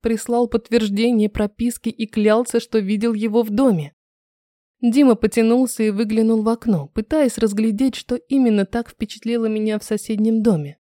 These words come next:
«Дим, скажи, у кого они снимают этот дом?» Но он не успел ответить.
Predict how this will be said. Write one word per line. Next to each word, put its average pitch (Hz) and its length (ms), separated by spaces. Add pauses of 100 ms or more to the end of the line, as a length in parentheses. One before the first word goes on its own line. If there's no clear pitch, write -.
(640)
«Дим, 214 440 (460)
скажи, 190 640 (300)
у 196 140
кого 220 320
они 240 200
снимают 214 540
этот 214 260
дом?» 208 300 (920)
Но 202 160
он 220 160
не 208 80
успел 208 340
ответить. 185 580